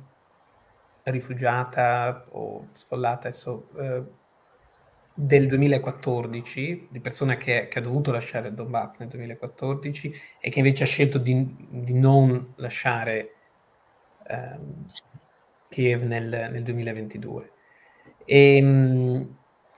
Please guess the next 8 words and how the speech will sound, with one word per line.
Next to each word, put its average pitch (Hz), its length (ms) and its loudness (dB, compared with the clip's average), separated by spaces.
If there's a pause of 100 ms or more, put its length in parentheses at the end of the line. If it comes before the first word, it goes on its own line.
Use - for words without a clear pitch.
(3250)
se - 140 -6
ci - 140 -6
vuoi 165 180 10
aiutare 160 380 4
un 143 100 -2
po' 151 160 4
a, 139 280 6
a, 131 200 2